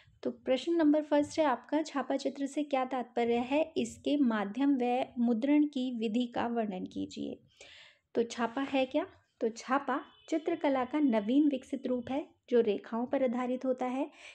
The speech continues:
ये रेखाएं किसी मजबूत चिकनी सतह जैसे कि लकड़ी, धातु, कठोर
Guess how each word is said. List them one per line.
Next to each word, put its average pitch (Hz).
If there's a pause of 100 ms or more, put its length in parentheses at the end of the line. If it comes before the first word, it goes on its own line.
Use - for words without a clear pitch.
(140)
ये 240
रेखाएं 240
किसी 277
मजबूत 254
चिकनी 233
सतह 233
जैसे 214
कि 226
लकड़ी, 233
धातु, 226
कठोर 226